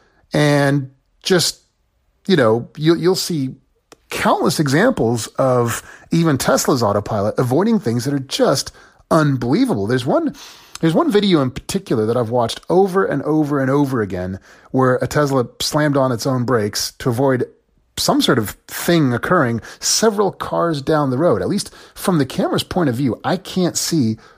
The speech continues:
what's being avoided. It's astonishing. Um, so, so I guess, I guess really what I'm getting at here is simply the fact that, you know, I, in light of the news that we announced, what, just last week, I guess the previous episode, sixty-three, on Thursday,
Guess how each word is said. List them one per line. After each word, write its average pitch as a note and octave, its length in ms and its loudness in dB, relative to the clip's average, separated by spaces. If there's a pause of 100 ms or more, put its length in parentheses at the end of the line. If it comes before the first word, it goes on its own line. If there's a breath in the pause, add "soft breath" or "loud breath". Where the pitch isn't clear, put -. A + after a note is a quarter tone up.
what's B2 340 0
being B2+ 220 0
avoided. G#2 460 -2 (160)
It's - 160 -2
astonishing. C#3+ 580 -2 (800)
Um, A#2+ 480 2 (1160 loud breath)
so, G#3+ 220 4
so A3 140 2
I G#3+ 60 4
guess, - 320 2
I D#3+ 100 2
guess G#3+ 220 0
really E3+ 180 2
what C3+ 140 2
I'm B2 260 -4
getting A#2 260 -2
at F#2 120 -4
here G2+ 200 -4
is G2 100 -4
simply C#3+ 280 -2
the G#2+ 80 -6
fact G#2+ 360 -6
that, G2 120 -6 (640 loud breath)
you B2 140 0
know, G#2+ 360 0
I, A#2 220 -4 (460)
in D3 100 2
light D3+ 240 4
of E3 140 2
the B2+ 280 -2
news C#3+ 340 2
that - 80 -4
we B2+ 100 -4
announced, A2+ 500 -4
what, A2 320 -4
just - 300 -6 (340)
last A#2+ 300 2
week, A2 160 0
I F#2 40 -2
guess G2+ 280 -4
the - 200 -8
previous G#2+ 360 -2
episode, G2+ 320 -4
sixty-three, - 480 -6
on G2 100 -4
Thursday, G2+ 560 0